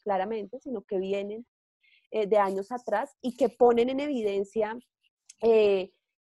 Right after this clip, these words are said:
eh, estas desigualdades y claramente, pues, el, el,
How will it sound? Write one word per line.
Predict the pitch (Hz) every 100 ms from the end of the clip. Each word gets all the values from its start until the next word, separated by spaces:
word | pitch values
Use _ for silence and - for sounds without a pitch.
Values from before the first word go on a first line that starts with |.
| _ _ -
eh, | 226 -
estas | 240 240 254
desigualdades | 294 311 285 240 233 190 196 185 196 254
y | 262
claramente, | 254 220 196 240 233 247
pues, | 247 247 240 _ -
el, | 202 196 190 175 - _ -
el, | 202 190 180 175 165